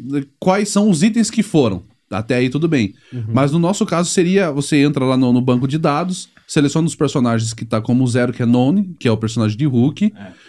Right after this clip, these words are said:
Speaker 1: e procura por um Demon Helmet, por exemplo. Vai aparecer com quem tá. Re-,
Speaker 2: Aham.
Speaker 1: remove o dado que do jogo some.
Speaker 2: Sim.
Speaker 1: Então, é, acho que aí o que pegaria realmente é saber o quê. A gente precisaria saber o que que foi passado.
Speaker 2: Então, mas eu vou te explicar.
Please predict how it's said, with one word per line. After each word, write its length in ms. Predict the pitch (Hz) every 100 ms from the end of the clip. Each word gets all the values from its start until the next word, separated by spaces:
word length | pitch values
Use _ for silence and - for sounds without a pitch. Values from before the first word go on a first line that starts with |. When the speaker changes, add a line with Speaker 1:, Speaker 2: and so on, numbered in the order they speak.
| _
Speaker 1:
e 80 | 139
procura 360 | 156 147 160 156
por 180 | 160
um 100 | 156
Demon 340 | 151 143 151 139
Helmet, 300 | 120 101 -
por 160 | 110
exemplo. 320 | 107 107 92 - _
Vai 120 | 196 233
aparecer 320 | 202 196 185
com 80 | 180
quem 180 | 190
tá. 260 | 202 160 - _ _ _ _ _ _ -
Re-, 200 | 127 151
Speaker 2:
Aham. 100 | 123
Speaker 1:
remove 460 | 143 165 147 185 180
o 60 |
dado 420 | 147 147 185 127 110 - _ _ -
que 100 | 165
do 140 | 185
jogo 260 | 156 151 165
some. 440 | - 127 101 92 - _ _
Speaker 2:
Sim. 320 | - 139 113 - - _ _ -
Speaker 1:
Então, 540 | 131 123 139 156 151 135
é, 180 | 131 117 139
acho 140 | 139
que 60 | 160
aí 120 | 170
o 80 | 185
que 120 | 185
pegaria 420 | - 190 175 185
realmente 320 | 180 180 185
é 40 | 190
saber 260 | 202 185
o 80 | 226
quê. 260 | - 165 110
A 40 |
gente 160 | 101 117
precisaria 400 | 127 131 139 139
saber 200 | 143 160
o 40 | 160
que 140 | 165
que 80 | 147
foi 140 | 175
passado. 500 | 165 175 - 113 95
Speaker 2:
Então, 260 | 151 131 117
mas 160 | 135 139
eu 60 |
vou 100 | 147
te 40 | 160
explicar. 480 | - 170 156 110